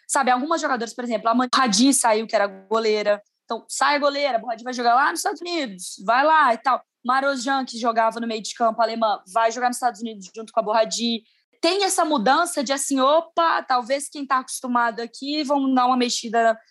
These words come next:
Porque você ganha, ganha, ganha, ganha, ganha, ganha. Não que eu acho que elas perdem o objetivo, mas quando alguém chega com o pé na porta, eu acho que elas não estavam preparadas pra talvez esse nível de competitividade, ou tomaram um susto,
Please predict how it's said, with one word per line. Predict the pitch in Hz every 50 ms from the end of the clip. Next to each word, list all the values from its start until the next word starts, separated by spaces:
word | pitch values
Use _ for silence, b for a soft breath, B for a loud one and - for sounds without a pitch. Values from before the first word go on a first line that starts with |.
| b b _
Porque | - 381
você | - 392 320
ganha, | 247 311 330 330 330 320
ganha, | 285 269 294 285 285 294 277
ganha, | 254 247 277 277 285 277 277
ganha, | 247 262 269 269 277 269 262
ganha, | 240 285 277 285 285 277
ganha. | 262 311 330 359 392 392 403 415 415 - _ B B B B B B B B B _ _ _ B B B B _
Não | 330 466
que | 466 508
eu |
acho | - -
que | - 320
elas | 302 - -
perdem | - - 277 269 269 285 208 196 247 240
o | 240
objetivo, | 233 202 214 247 247 247 - 254 226 196
mas | 240 254 254
quando | - 320 330 359
alguém | 349 330 262 269 262
chega | 262 - - 254 240 226 233
com | - _ 240 233
o | 220
pé | - 233
na | 214 202 214
porta, | - - 269 294 302 294 - 226
eu | - _ _ _ _ _ 240
acho | 247 -
que | - 269
elas | 277 285 247 285
não | 294
estavam | 285 302 285 302 285
preparadas | 302 311 311 349 381 359 349 339 - -
pra | - 262 254
talvez | - 247 226 233 220
esse | 220 - - 240
nível | 240 240 208 233
de | 202 190 -
competitividade, | - 240 233 226 233 226 - - 240 196 202 214 214 214 202 185 B B B B B
ou | - 247
tomaram | 247 277 262 262 262 285
um | 302
susto, | - - 349 349 339 - -